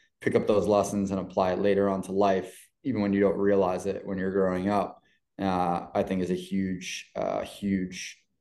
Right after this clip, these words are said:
plus, uh, getting those opportunities to play,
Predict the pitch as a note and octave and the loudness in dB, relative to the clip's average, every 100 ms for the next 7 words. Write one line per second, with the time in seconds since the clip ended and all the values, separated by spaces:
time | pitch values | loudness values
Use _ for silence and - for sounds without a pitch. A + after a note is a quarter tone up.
0 | _ _ - - F#2+ - - - _ _ | _ _ -4 0 2 0 -10 -18 _ _
1 | - F#2+ F#2+ F2+ F2 - G2+ F#2 F2+ F2+ | -2 0 2 0 -2 0 2 2 0 0
2 | F2+ F#2+ F#2+ F#2+ F2+ F2+ F2+ - F#2 E2+ | 0 -2 -4 -4 -4 -6 -6 0 2 2
3 | E2 | 0